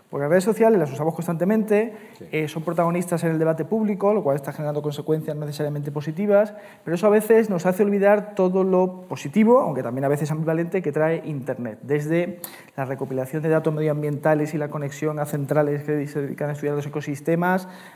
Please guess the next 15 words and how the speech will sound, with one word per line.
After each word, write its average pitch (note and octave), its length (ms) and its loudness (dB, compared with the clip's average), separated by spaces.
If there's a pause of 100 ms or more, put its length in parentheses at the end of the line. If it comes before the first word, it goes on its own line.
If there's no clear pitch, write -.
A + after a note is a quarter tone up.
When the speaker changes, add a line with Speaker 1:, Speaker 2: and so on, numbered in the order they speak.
Speaker 1:
hasta C#3 280 -2
la D#3 60 -2
generación C#3+ 300 -4
de C#3+ 60 -8
nuevos C#3+ 160 -4
modelos C#3 300 -6
de C#3+ 40 -6
negocio, F3 380 0
etcétera. A#2+ 300 -4 (420)
Luego G#3+ 120 8
están A3+ 140 4
las F#3 80 6
redes E3 140 6
sociales, A#2 420 -8
¿no? E3+ 160 -8